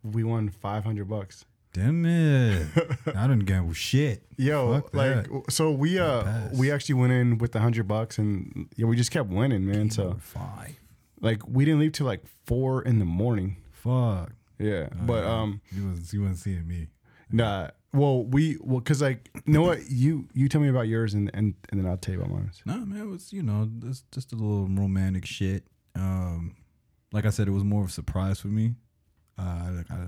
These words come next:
Speaker 2: I don't, I'm not a casino person, but at the same time, you know, I'm open to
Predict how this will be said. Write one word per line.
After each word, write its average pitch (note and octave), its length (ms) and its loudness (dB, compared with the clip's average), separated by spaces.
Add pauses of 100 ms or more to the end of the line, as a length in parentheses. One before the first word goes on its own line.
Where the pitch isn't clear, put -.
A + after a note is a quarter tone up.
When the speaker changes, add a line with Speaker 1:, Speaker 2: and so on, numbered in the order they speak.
Speaker 2:
I F#2+ 40 -6
don't, F#2+ 240 -6
I'm G#2 120 -2
not G2 140 -2
a F#2+ 40 -2
casino F#2+ 460 -2
person, G2+ 500 -2
but F2 200 -2
at - 100 -10
the - 100 -20
same G2 240 -4
time, F#2 320 -2
you F#2+ 100 -2
know, E2 240 -2 (140)
I'm F2+ 440 -4 (180)
open G2+ 320 2
to F2 360 -2